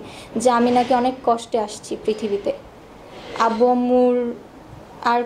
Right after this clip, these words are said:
কখনো ইচ্ছাই হয়নি বাচ্চা নেওয়ার, কারণ আব্বু আম্মুর মনে হতো যে একজন যখন এত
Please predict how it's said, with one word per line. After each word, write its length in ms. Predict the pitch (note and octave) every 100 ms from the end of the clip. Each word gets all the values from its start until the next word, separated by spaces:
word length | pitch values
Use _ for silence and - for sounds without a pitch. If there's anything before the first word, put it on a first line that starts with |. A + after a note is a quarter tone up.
| A#3+
কখনো 300 | B3 B3 B3+
ইচ্ছাই 360 | A#3+ - B3
হয়নি 280 | B3 A#3 A3
বাচ্চা 360 | A3 G#3+ - G#3+
নেওয়ার, 240 | G#3+ G#3+ A#3+
কারণ 240 | A#3 A3+ A3+
আব্বু 220 | G#3+ A#3
আম্মুর 240 | A#3 A#3
মনে 240 | A#3+ A#3 A#3+
হতো 280 | A#3+ A#3+ A#3+
যে 120 | A#3+
একজন 320 | A3+ G#3+ A#3+
যখন 260 | A#3+ A#3+ A#3
এত 140 | A#3